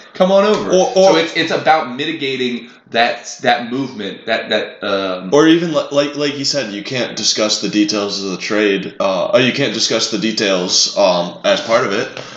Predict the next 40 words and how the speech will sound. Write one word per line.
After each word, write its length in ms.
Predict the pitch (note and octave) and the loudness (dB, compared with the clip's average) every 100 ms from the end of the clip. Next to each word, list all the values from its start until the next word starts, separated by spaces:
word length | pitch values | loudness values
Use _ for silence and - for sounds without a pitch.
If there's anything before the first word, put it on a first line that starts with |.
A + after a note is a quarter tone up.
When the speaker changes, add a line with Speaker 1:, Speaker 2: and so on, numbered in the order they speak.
| - | -6
Speaker 2:
but 240 | - G2+ - | 0 0 2
you 120 | C3 | 2
can 260 | D3 D3 G#2+ | 4 0 0
absolutely 520 | B2 G#2+ - F3 D#3+ | -2 -2 0 0 2
follow 220 | - F#2+ | 2 2
the 40 | F#2+ | 2
letter 200 | G2 G2 | 0 0
of 100 | F2+ | 0
that 180 | A2 D#3 | 0 2
law, 180 | A2 A2 | 2 2
be 100 | G#2+ | 2
like, 160 | G#2 | 2
"Hey, 300 | - A#3 G#3+ | 2 2 4
I 160 | A2 C#3 | 4 2
would 120 | C#3 | 2
love 240 | G#2+ C3 C3+ | 4 4 4
for 100 | - | -2
Anthony 360 | A#2+ A#2 A#2+ | -4 -4 -4
Davis 460 | A2+ C3 G#2 - - | -2 0 0 0 0
to, 100 | A2 E2+ F2 - | 2 4 2 4
uh, 260 | G#2+ F#2+ | 2 2
be 80 | F2 | 0
on 100 | G#2+ | 0
our 80 | G#2 | 0
team." 320 | A#2 G2 F#2 - - - - _ | -2 -2 -4 -10 -18 -20 -20 _
On 140 | A#2+ | -4
an 140 | A2+ - - - | -4 -4 -10 -4
unrelated 840 | B2+ F3 E3 D3 D3 D#3 D3+ B2 | 0 2 2 0 0 0 -2 -2
note, 540 | D3+ C#3 G2+ - - - | 0 2 0 -4 -12 -8
we 220 | G#2 A2+ | 0 2
have 140 | B2 G#2+ | 2 0
a 40 | |
max 320 | G#2+ G2+ - | 0 -2 -4
contract 440 | G#2+ F2+ E2+ C2 - | -4 -6 -4 -8 -6
slot. 440 | E2+ C2+ - - F#2 - - | -4 -4 -6 -16 -20 -20 -10
Those 220 | E2+ E2+ | -6 -4
two 140 | - G#2+ | 0 0
things 260 | G2+ F2+ | 0 -2
are 100 | E2+ | -2
unrelated. 600 | D2+ D#2 D2+ D2+ F#2 C3 | -4 -6 -6 -6 -6 -10